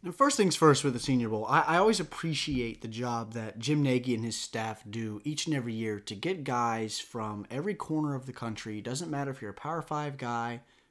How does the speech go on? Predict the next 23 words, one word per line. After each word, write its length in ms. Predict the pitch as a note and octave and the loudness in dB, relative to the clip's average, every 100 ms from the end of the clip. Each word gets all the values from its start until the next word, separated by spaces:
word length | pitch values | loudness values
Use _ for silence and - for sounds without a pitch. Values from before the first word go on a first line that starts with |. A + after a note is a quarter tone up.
| _ | _
Group 240 | E3 F#3 | -2 0
of 80 | E3 | 0
Five 340 | - C3+ C3+ | 2 0 0
guy, 460 | A#2+ A2+ A2 A2 A2 - _ _ _ _ | -2 -4 -4 -6 -10 -18 _ _ _ _
or 140 | A#2 A2+ | -6 4
lower 260 | F3 D4 | 8 8
level 260 | E3 B2+ G#2+ | 8 4 2
guy, 380 | G#2 F#2+ F2+ G2 _ _ _ _ _ _ _ _ _ _ _ | -4 -4 -6 -12 _ _ _ _ _ _ _ _ _ _ _
you 100 | - | -6
get 140 | F3 C#4 | 0 4
an 80 | C#4 | 4
opportunity 540 | A3+ F3 - F#3 D#3 | 4 0 0 2 2
to 80 | C3 | 2
put 260 | - E3 | -4 -6
your 100 | - | -6
collegiate 420 | C#3 D3 C#3+ C3+ G2 | -6 -4 -4 -4 -6
helmet 280 | B2+ B2 | -4 -2
on 160 | A#2 A2 | -2 -4
for 140 | G#2 | -4
just 200 | A2+ A3+ | -2 0
one 220 | C4+ C4+ B3+ | 4 4 6
last 300 | G#3+ F3+ - | 4 2 0
time 400 | E3 C#3+ A#2+ | 0 2 -2